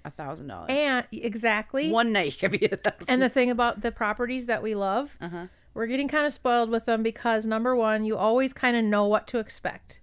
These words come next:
Speaker 1: Uh-huh.
Speaker 2: You always can assume this pretty, they're, you know, very well appointed and they're very nice. And the other thing, though, that we've gotten really spoiled about is the full kitchen.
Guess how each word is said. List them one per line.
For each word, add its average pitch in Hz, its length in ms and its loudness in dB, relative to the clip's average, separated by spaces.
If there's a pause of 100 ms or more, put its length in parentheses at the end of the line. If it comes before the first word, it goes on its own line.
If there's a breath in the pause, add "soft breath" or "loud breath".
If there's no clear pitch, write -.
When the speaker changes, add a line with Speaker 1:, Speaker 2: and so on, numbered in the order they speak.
Speaker 1:
Uh-huh. 175 140 -10 (400 soft breath)
Speaker 2:
You 233 120 -2
always 247 300 2
can 269 200 -2
assume 247 360 0
this 220 180 -2
pretty, 233 400 -4
they're, 220 260 0 (220)
you 220 140 -2
know, 208 180 -2
very 247 340 4
well 220 340 4
appointed 208 480 -2
and 202 140 -2
they're 196 120 -4
very 208 280 0
nice. 190 320 -2
And 214 180 -2
the 214 80 -2
other 240 220 -2
thing, 226 280 -2
though, 208 200 0
that 202 220 -4
we've 214 200 -4
gotten 196 280 -2
really 196 200 -2
spoiled 196 400 -4
about 190 280 -4
is 202 140 -6
the 208 100 -4
full 202 240 -4
kitchen. - 480 -10